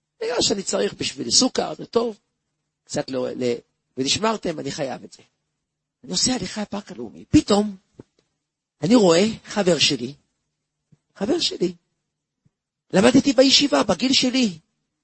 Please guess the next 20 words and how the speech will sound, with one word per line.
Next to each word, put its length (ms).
מוישי 240
שטרן, 340
חבר, 460
הוא 100
בגיל 260
שלי, 360
בן, 260
אה, 440
עשרים, 400
עשרים 280
ואחת, 420
בגיל 200
שלי, 400
כן. 300
אני 160
רואה 300
אותו, 420
יושב 480
יחד 420
עם 120